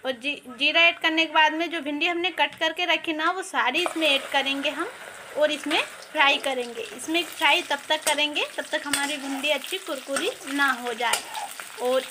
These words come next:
इसे ना, तेज आंच पर ही करिएगा, मध्यम आंच में करेंगे तो ये soft हो, हो जाएगी और पक जाएगी soft होके। तो इसलिए हमें इसे चलाते हुए, अ, तेज आंच पर इसे फ्राई करना है। हाफ टी स्पून इसमें हल्दी डाल देते हैं,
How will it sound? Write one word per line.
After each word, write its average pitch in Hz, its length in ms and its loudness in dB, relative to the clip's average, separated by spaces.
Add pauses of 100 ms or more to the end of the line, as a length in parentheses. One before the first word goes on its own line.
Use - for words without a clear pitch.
इसे 359 280 2
ना, 381 140 4
तेज 285 300 2
आंच 294 260 2
पर 302 120 4
ही 320 60 2
करिएगा, 294 520 2
मध्यम 302 380 -2
आंच 294 180 -2
में 294 120 -6
करेंगे 285 400 -2
तो 370 120 -6
ये 381 60 -2
soft 247 360 -6
हो, 269 420 -2
हो 254 100 -4
जाएगी 269 440 -2 (640)
और 247 160 0 (120)
पक 277 160 0
जाएगी 277 360 2
soft 262 340 -2
होके। 269 220 -2 (480)
तो 254 80 -4
इसलिए 302 340 -2
हमें 311 320 4
इसे 359 220 -2 (240)
चलाते 285 400 4
हुए, 330 320 2 (520)
अ, 262 300 0
तेज 339 240 4
आंच 339 140 6
पर 311 220 0
इसे 320 160 -2
फ्राई 262 300 0
करना 269 340 -2
है। 294 160 0
हाफ 311 320 4
टी 392 100 6
स्पून 370 320 2
इसमें 392 260 2
हल्दी 339 380 4
डाल 339 240 6
देते 339 260 4
हैं, 359 180 4